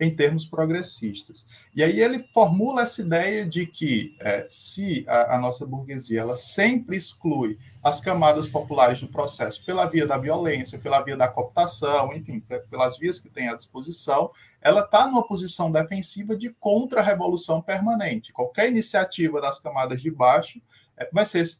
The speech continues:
tão pronto, é, sufocada. E aí por isso que a gente vive, é, esse estado quase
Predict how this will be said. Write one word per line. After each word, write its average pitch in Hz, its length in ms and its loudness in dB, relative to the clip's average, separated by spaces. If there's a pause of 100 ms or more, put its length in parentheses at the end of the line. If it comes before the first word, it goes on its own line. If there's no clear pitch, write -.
tão 196 560 -6
pronto, 165 600 0
é, 143 240 0
sufocada. 139 800 0 (400)
E 117 60 0
aí 110 80 4
por 151 180 -2
isso 156 100 -2
que - 60 -4
a 180 40 0
gente 190 280 -6
vive, 170 640 -4
é, 117 200 -4
esse 135 220 -6
estado 151 480 2
quase 160 560 -2